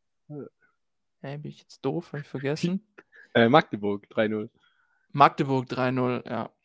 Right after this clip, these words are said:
Speaker 2: Ähm, Jojo Eggestein mit 'nem Doppelpack. Und, ähm, ja, also fußballerisch wird, denk ich mal, ein klassisches, umkämpftes Zweitliga-Derby.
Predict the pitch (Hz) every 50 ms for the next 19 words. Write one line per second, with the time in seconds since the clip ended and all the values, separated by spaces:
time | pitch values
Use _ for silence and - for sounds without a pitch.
0 | _ _ _ _ - - - 139 139 139 143 139 139 143 139 135 131 131 139 -
1 | _ _ _ _ _ _ _ _ _ _ _ _ _ - - - 165 156 156 151
2 | 156 156 156 175 180 190 - - 185 175 170 165 165 165 156 151 143 160 165 180
3 | 185 180 - - 190 190 - - - - _ _ _ _ _ _ _ _ _ _
4 | _ _ _ _ _ - 156 151 151 151 151 156 151 151 151 156 156 156 - -
5 | - - 147 147 143 143 143 143 143 143 147 147 147 143 143 143 143 139 143 139
6 | 131 _ _ _ _ - 120 117 - 131 139 147 143 139 147 139 143 139 139 135
7 | 139 139 135 135 135 _ _ _ _ _ _ _ - _ _ _ - - 160 -
8 | - 175 165 160 160 160 151 160 165 156 - - - 147 147 151 156 156 156 -
9 | - - - 151 147 156 151 151 151 151 147 147 147 147 147 151 151 147 147 -
10 | _ - 156 147 143 143 143 143 143 139 - - 147 143 151 156 - 156 - 156
11 | 151 151 - - 151 143 - - 151 151 160 156 - - - 151 151 151 151 -
12 | - - - - - - - - - - - - - - - 127 131 151 156 156
13 | - 160 160 160 156 156 156 151 151 151 147 - _ - - 147 156 160 170 175
14 | 170 185 180 180 180 180 180 -